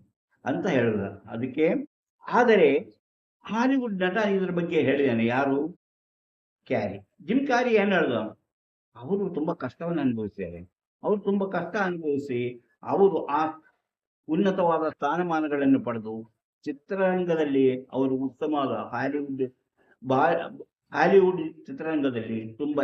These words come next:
ಹೆಸರು ಮಾಡಿದವನು. ಅಂತ ವ್ಯಕ್ತಿ ಹೇಳಿದ್ದು ತನ್ನ ಅನುಭವವನ್ನ ತಾವು ಹೇಳಿದ್ದಾರೆ. ನಮಗೆ ಚಿಂತೆಗಳು ಬರುತ್ತೆ,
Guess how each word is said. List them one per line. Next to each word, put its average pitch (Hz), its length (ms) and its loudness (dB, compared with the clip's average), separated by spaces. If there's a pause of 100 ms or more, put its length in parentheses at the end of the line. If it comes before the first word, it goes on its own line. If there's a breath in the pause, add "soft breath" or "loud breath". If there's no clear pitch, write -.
(140)
ಹೆಸರು 120 260 -6
ಮಾಡಿದವನು. 113 600 -2 (520)
ಅಂತ 277 260 2 (100)
ವ್ಯಕ್ತಿ 220 260 2
ಹೇಳಿದ್ದು 165 680 0 (140)
ತನ್ನ 254 300 2
ಅನುಭವವನ್ನ 202 520 2
ತಾವು 143 180 -2
ಹೇಳಿದ್ದಾರೆ. 113 760 -2 (260)
ನಮಗೆ 214 420 2
ಚಿಂತೆಗಳು 185 500 -2
ಬರುತ್ತೆ, 127 520 -2